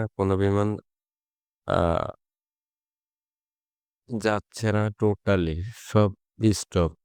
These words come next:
পুরো বর্ডার দিয়ে দেখা যাচ্ছে। এই যে এই বিমানগুলো অন্য রুটে যাচ্ছে, কিন্তু পাকিস্তান দিয়ে যাচ্ছে না। আবার পাকিস্তানের বিমান অন্য রুট দিয়ে যাচ্ছে, কিন্তু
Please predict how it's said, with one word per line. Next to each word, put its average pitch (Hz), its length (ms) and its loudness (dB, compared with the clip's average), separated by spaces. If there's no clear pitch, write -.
পুরো 104 200 4
বর্ডার 85 540 0
দিয়ে 80 240 -4
দেখা 78 240 -2
যাচ্ছে। 76 320 -6
এই 80 100 0
যে 90 120 0
এই 101 380 2
বিমানগুলো 90 680 0
অন্য 117 260 6
রুটে 98 240 2
যাচ্ছে, 82 440 -4
কিন্তু 95 400 -2
পাকিস্তান 101 560 -2
দিয়ে 123 220 2
যাচ্ছে 90 460 -4
না। 73 120 -2
আবার 87 200 0
পাকিস্তানের 101 640 -2
বিমান 123 340 0
অন্য 110 260 4
রুট 110 220 2
দিয়ে 123 180 2
যাচ্ছে, 117 340 -2
কিন্তু 104 380 -2